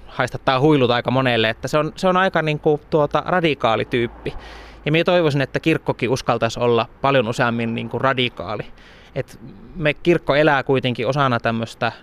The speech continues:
niinku, suomalaista hyvinvointiyhteiskuntaa, tai ainakin semmoista yhteiskuntaa, mistä hyvinvoinnista välitetään, mutta se vuotaa. Ja kirkolla olisi nyt niinku sekä paikkaa että tavallaan vastuu tulla sinne, missä niitä rakoja on.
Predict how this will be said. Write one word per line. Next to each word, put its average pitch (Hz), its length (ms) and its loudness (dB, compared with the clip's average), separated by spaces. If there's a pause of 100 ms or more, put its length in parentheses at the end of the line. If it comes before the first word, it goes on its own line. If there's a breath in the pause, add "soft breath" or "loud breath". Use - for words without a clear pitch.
niinku, 110 220 -8
suomalaista 120 720 0 (540 loud breath)
hyvinvointiyhteiskuntaa, 131 1400 0 (240)
tai 113 220 -2 (200)
ainakin 123 460 -4 (160)
semmoista 131 340 -2
yhteiskuntaa, 151 580 2
mistä 147 240 -4
hyvinvoinnista 143 600 2
välitetään, 147 440 2
mutta 120 220 -4
se 151 140 2
vuotaa. 135 540 0 (600 loud breath)
Ja 135 60 -2
kirkolla 143 400 2
olisi 127 180 2
nyt 135 160 -4
niinku 123 420 -4
sekä 127 260 -2
paikkaa 131 480 0
että 117 240 -4
tavallaan 123 380 0
vastuu 127 460 -2
tulla 113 300 -4
sinne, 120 420 -4 (260)
missä 123 280 -8
niitä 117 200 -4
rakoja 135 460 0
on. 127 220 -6